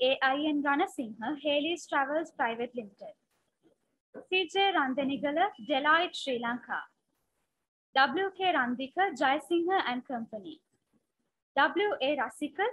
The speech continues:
Screenline Private Limited. R I B A M I Ratnamalala Sampath Bank P L C. R M T M Ratnayaka Toyota Lanka Private Limited. H A S Sajivani People's Bank.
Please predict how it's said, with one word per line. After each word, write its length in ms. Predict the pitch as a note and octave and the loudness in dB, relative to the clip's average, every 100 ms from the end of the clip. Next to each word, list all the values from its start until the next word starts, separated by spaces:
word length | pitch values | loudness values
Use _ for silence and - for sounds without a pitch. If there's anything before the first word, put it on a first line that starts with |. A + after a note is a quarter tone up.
| - | -4
Screenline 640 | F4+ F#4 F#4+ D#4+ D#4+ D#4+ | -2 0 2 2 2 0
Private 360 | D4+ B3 A#3 A#3+ | 2 0 0 -6
Limited. 380 | A3+ G3+ G3 D3+ _ _ _ _ _ _ _ _ - | -10 -12 -16 -16 _ _ _ _ _ _ _ _ 4
R 240 | C#4+ F#4+ | 6 8
I 240 | F#4 F4 D4+ | 6 4 2
B 240 | C4+ D#4 A3 | 2 2 2
A 200 | D4 D#4 B3 | 2 2 0
M 140 | B3 A#3+ | -2 0
I 200 | B3 C4+ | 0 2
Ratnamalala 800 | C#4 - F#4+ A#3 F3+ D#3+ A#3 D#4+ - | 0 0 0 2 0 0 -2 0 2
Sampath 400 | D#4 D4 F#4 A#3 | 2 6 2 4
Bank 280 | A#3+ A#3+ A#3+ | 0 -2 -4
P 240 | B3+ A#3 | -6 -4
L 120 | A3 A#3 - | -4 -6 -10
C. 100 | - - _ _ _ _ _ _ _ _ B3+ | -18 -20 _ _ _ _ _ _ _ _ 4
R 200 | D4+ F#4 | 6 6
M 180 | G4+ G#4 | 2 0
T 200 | E4+ E4 | 0 2
M 160 | D#4+ C#4 | 4 2
Ratnayaka 680 | B3 B3+ B3 B3 B3 G4 G4+ | 0 0 -2 -2 0 -2 0
Toyota 320 | D#4+ D#4+ F#4 | 0 4 2
Lanka 380 | D#4+ C#4+ C#4+ D#4 | 2 2 2 2
Private 340 | D#4 A3+ G#3+ A#3 | 2 -2 -2 -8
Limited. 360 | A3+ F3 E3+ D3+ _ _ _ _ _ _ _ _ _ _ | -12 -14 -16 -18 _ _ _ _ _ _ _ _ _ _
H 180 | D4 - - - | 0 0 -2 2
A 260 | D4 - | 2 2
S 220 | C#4 C#4+ - _ - | 0 -4 -16 _ -2
Sajivani 800 | D#4+ B3 E4+ F#4+ C#4+ G3 G3 C4+ | 0 2 2 2 2 -2 -8 -6
People's 480 | D4+ D4+ D#4+ D#4+ B3 | -4 -2 0 0 -2
Bank. 320 | G#3+ F3 C#3 | -8 -8 -14